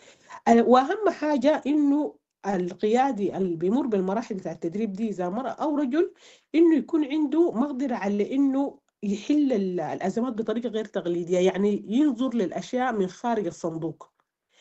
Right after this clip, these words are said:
فيعني مثلًا هسه أنا لما نشوف، آه، مثال في السودان، رئيس الوزراء الجديد لما جاء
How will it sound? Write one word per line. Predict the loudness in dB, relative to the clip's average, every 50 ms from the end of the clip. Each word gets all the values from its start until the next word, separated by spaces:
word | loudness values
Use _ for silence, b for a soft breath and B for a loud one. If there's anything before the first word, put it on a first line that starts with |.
| b b b b b _
فيعني | 4 6 6 6 4 2 2 4 4 6 6 6
مثلًا | 4 4 4 0 0 0 0 -2 -4
هسه | -4 -2 -2 0
أنا | 0 0
لما | 0 -2 -2 -2 -2
نشوف، | -2 -4 -2 -2 -2 -2 -2 -2 -4
آه، | -4 -2 -4 -4 -6 -8 -10 -12 -12 -4 0
مثال | 0 0 2 0 0 -2 -2 -4
في | -6 -8
السودان، | -8 -8 -4 -4 -2 0 0 0 0 -2 -4 -6 -8 -12 -14 -12 -8
رئيس | -6 -4 -4 -4 -4
الوزراء | -6 -6 -4 -4 -4 -4 -4 -6
الجديد | -8 -6 -6 -6 -4 -6 -8 -8 -10 b b b b b b b b b b
لما | -2 0 2 2 2 2 2
جاء | 2 0 0 -2 -4